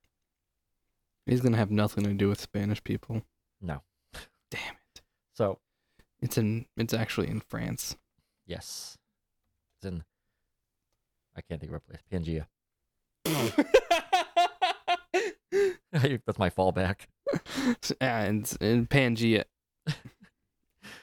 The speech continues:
Speaker 2: Okay. I died eight years ago.
Speaker 1: I'm pretty sure Pangea is a,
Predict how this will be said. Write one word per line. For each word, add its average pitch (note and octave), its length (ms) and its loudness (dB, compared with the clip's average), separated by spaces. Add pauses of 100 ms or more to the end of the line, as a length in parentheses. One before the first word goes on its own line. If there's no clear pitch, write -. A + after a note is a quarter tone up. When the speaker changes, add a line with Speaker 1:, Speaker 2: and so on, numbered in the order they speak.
(300)
Speaker 2:
Okay. A2 240 2 (1200)
I A#2 160 0
died A#2+ 400 4
eight G#2 240 -6
years F2+ 240 -2
ago. E2+ 180 -4
Speaker 1:
I'm - 120 -12
pretty A#2 220 -6
sure F2+ 260 -4
Pangea G#2 720 -4
is G#2 120 -6
a, - 120 -6